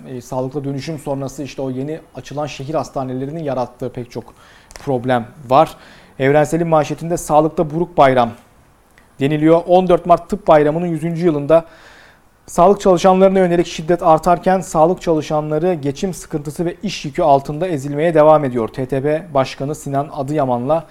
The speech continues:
e, röportaj var Evrensel'de. Adıyaman sağlıktaki sorunları anlatıyor. Aynı zamanda Evrensel yazarı, e, Zeki Gül de, e,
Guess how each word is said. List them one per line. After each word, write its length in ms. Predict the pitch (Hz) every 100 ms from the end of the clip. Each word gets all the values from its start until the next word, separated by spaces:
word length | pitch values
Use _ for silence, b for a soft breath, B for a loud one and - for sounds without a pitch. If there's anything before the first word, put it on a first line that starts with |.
| b b b
e, 40 | 117
röportaj 640 | 135 135 147 160 147 123
var 200 | 117 113
Evrensel'de. 640 | 120 120 120 135 117 127
Adıyaman 460 | 123 120 117 120 139 135 -
sağlıktaki 480 | - 117 110 131 -
sorunları 400 | - 131 135 143
anlatıyor. 440 | 131 113 139 151 156 B B B
Aynı 180 | 131 143
zamanda 520 | 147 151 156 170 175 - _ _ _ _ _ _ _ _ _ -
Evrensel 440 | 117 127 131 135
yazarı, 400 | 135 123 147 170 - -
e, 180 | 117
Zeki 420 | 113 131 135 160 135
Gül 280 | 175 160 135
de, 180 | 139 170 b b b b b b b b b
e, 60 | -